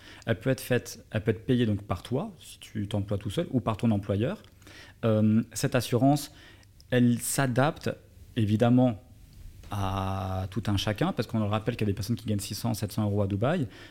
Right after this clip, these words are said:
Donc tu as aussi accès à des hôpitaux, bah, qui sont totalement différents si tu payes six cents, euh, si tu gagnes six cents ou si tu gagnes dix mille euros par mois. Tu as des, un petit peu comme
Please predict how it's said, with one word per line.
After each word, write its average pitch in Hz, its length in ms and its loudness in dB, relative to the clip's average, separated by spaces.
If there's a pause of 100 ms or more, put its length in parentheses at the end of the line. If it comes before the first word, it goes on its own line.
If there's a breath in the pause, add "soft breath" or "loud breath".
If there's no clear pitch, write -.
(120)
Donc 104 140 -2
tu - 160 -4
as 113 80 4
aussi 110 260 0
accès 120 320 0
à 110 60 2
des 104 200 0
hôpitaux, 117 360 -2
bah, 104 140 0
qui - 100 -8
sont 110 140 -2
totalement 113 360 2
différents 110 400 2
si - 140 -8
tu - 140 -10
payes 107 200 0
six - 200 -4
cents, 113 420 0
euh, 98 60 -2 (280 loud breath)
si - 140 -8
tu - 160 -6
gagnes 120 220 2
six 117 160 -4
cents 127 240 2
ou 113 40 0
si - 140 -8
tu 104 140 -8
gagnes 107 160 2
dix 101 100 2
mille 101 140 4
euros 101 160 0
par 101 160 -4
mois. 147 260 0 (320 loud breath)
Tu - 140 -6
as - 20 -2
des, 101 300 -4
un 110 80 -2
petit - 120 -10
peu 135 120 0
comme 110 420 2